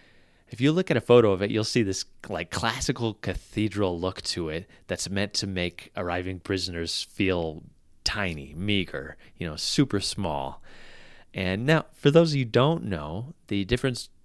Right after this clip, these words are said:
between a crime that lands you in a state penitentiary versus a federal penitentiary depends on the crime itself and where it's committed.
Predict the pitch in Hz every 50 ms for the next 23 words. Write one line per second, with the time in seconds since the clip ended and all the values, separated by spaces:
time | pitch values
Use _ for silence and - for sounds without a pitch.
0 | _ _ _ - 107 - - 110 104 98 98 92 - - 98 95 98 98 92 87
1 | 90 87 87 90 87 - - 87 87 82 78 80 - - - 147 143 - 117 117
2 | 117 107 - 107 101 - - 95 87 95 90 85 80 82 85 85 - - 110 107
3 | 107 104 101 92 - 92 87 90 80 - - 87 82 - - 87 87 80 87 85
4 | - 123 139 143 147 143 135 127 120 110 - - 113 110 113 113 113 - - -
5 | 113 110 110 113 - 87 90 98 104 98 92 92 87 87 85 82 - - - -
6 | 85 90 110 117 92 85 - - -